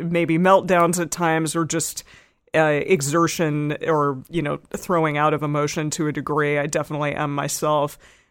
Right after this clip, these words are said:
But with this, we kind of want to just talk about, like, that we're putting an emphasis on external stress in our lives. Uh, so stress or stressful things that are occurring outside of our relationships.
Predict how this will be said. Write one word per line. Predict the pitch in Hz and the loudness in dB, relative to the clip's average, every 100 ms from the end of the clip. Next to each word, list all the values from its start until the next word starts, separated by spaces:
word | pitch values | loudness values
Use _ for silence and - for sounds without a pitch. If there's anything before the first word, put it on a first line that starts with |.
| - | -6
But | 151 180 160 - - - | 2 4 4 2 -4 -4
with | 190 185 170 156 | 2 2 2 4
this, | 208 202 190 - | 6 6 4 2
we | 180 | 2
kind | - 190 180 175 | 2 -2 2 2
of | 160 151 | 0 -2
want | 160 160 156 - | 0 0 0 -2
to | 170 156 147 147 - _ - | 0 0 0 -2 -6 _ -6
just | 170 - | -4 0
talk | 156 147 | 0 2
about, | 151 156 151 | 2 2 2
like, | 156 - - - _ _ _ _ | 2 0 -6 -16 _ _ _ _
that | - 170 | 0 2
we're | 170 | 2
putting | - 196 175 151 | 0 0 0 -2
an | |
emphasis | 151 151 147 160 - 160 - | -2 -4 0 -2 0 -4 -2
on | - 156 | -2 -2
external | 151 - - - 160 170 175 | -2 -6 -6 -2 0 2 0
stress | - 190 185 - | 0 2 2 2
in | 196 | 0
our | 190 | 2
lives. | 190 196 196 196 208 - - _ _ _ | 4 4 4 2 0 -4 -8 _ _ _
Uh, | - 147 143 143 - - | 2 2 2 -2 -4 -6
so | - 175 | 0 0
stress | 156 - 202 196 185 | 0 2 6 6 6
or | - 175 | 0 -2
stressful | - 175 165 170 | 2 2 2 -2
things | 156 170 160 156 | 0 0 0 2
that | 170 | 4
are | 156 | 4
occurring | 151 - 180 160 143 | 2 0 0 0 2
outside | 160 156 - 156 147 147 | 2 2 0 -2 0 -2
of | 151 | -2
our | 151 | -2
relationships. | 151 - - - - - - - - | -2 -2 -4 -6 -6 -4 -4 -4 -6